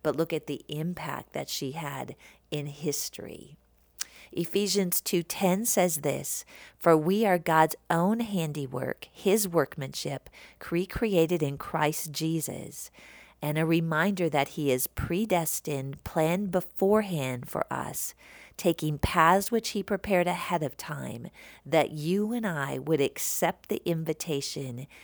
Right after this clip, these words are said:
and walk in them. We have the opportunity to walk in the good life which God prearranged and made ready for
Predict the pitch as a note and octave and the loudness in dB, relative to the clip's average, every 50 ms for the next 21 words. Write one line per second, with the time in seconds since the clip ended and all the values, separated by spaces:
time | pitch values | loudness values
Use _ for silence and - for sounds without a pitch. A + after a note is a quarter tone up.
0 | - - _ _ - D3+ D3+ D3 C#3+ C#3+ C3 C3 C#3+ C3+ C3+ C3+ C#3 - - - | -20 -20 _ _ -4 -2 -2 -2 -4 -8 -4 0 2 4 4 2 2 -4 -14 -20
1 | _ _ - - D3 C#3+ C#3 C3 B2+ - - - - - - - D#3+ - - - | _ _ -8 -6 -6 -6 -6 -8 -8 -8 -8 -10 -10 -14 -16 -18 -20 -20 -20 -20
2 | - - - - - - - - - D3 D3 D3+ F#3 G3 G#3+ A3+ A#3+ B3 C4+ C4+ | -20 -20 -20 -20 -20 -20 -20 -14 -10 -6 -2 0 2 2 2 2 0 -2 -4 -6
3 | - - - - F#3 E3+ E3 E3 D#3+ E3+ E3+ - - D3+ D3+ - - D#3 - - | -10 -12 -4 0 2 4 4 2 2 0 0 0 2 0 0 -2 -4 -10 -8 -8
4 | - - D3+ D3 C#3+ C3+ B2+ - B2 B2 A2+ B2 C3+ _ _ _ - - - _ | -8 -6 -6 -6 -6 -8 -8 -8 -8 -8 -8 -12 -14 _ _ _ -20 -20 -20 _
5 | _ _ - - - E3+ D3+ C#3 C#3+ D#3+ D#3 E3 F#3 G3+ - - F3+ D#3+ D3 C#3 | _ _ -6 -2 -2 -2 -2 2 4 6 6 6 6 2 0 -2 -2 2 2 2
6 | C3+ B2+ B2 B2 - E3 E3+ F3 F#3+ G3 G#3+ F#3+ F#3+ F3 D3 C#3+ C#3+ C3+ - - | 2 0 -4 -2 2 4 4 4 4 2 -2 -4 -2 -2 -2 -2 -4 -6 -8 -10
7 | - - - - _ - D#3 D#3+ D3 - - - - D#3 D3+ D3 D3+ D3+ D3+ - | -14 -16 -18 -18 _ -2 4 4 4 4 4 -4 -4 -2 2 4 2 2 2 -4
8 | - - - F3+ E3+ E3+ F#3+ G#3 G#3 F3+ F3+ F3 D#3 C#3+ C#3 C3+ C3 B2+ C3 C3+ | -10 -4 0 2 2 4 2 0 -2 0 0 0 0 0 -2 -4 -6 -10 -10 -10
9 | - - - _ - D#3 D3+ D3 D3+ D3 D3+ C#3 C3+ C3 C3 B2+ B2+ C3 - D3 | -12 -12 -12 _ -6 -4 -4 -4 -4 -4 0 0 0 -2 -2 -8 -14 -10 -4 0
10 | E3 D#3 C#3+ C3+ B2+ B2 B2+ - - - C#3 B2 | 2 2 2 0 -2 -6 -8 -8 -8 -6 -6 -6